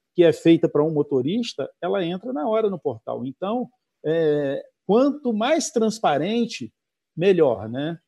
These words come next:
Quanto mais transparente, melhor. E aí é o que eu falei: não adianta uma informação, ela tá no portal de forma com que o cidadão não consiga compreender,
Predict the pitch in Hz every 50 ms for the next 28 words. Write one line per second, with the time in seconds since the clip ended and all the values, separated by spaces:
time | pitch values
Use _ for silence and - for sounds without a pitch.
0 | _ _ - 147 147 143 165 170 175 175 170 190 196 175 - - 180 170 175 -
1 | 180 214 214 190 147 131 131 135 143 165 170 165 165 175 175 175 202 196 - -
2 | 214 180 143 135 160 196 240 262 247 190 196 185 185 202 220 196 - - 131 120
3 | - _ _ _ _ - 165 165 175 170 - - 185 175 175 190 190 170 - -
4 | - 160 147 135 131 - - 160 165 170 160 147 - - 180 202 220 226 - -
5 | 185 147 - - - - 147 165 196 196 - _ _ _ - 196 190 - - 170
6 | 165 180 175 - 190 165 202 190 - 180 180 196 175 165 170 190 202 214 202 226
7 | 220 202 - 214 214 220 220 220 214 226 226 233 269 311 269 220 165 139 123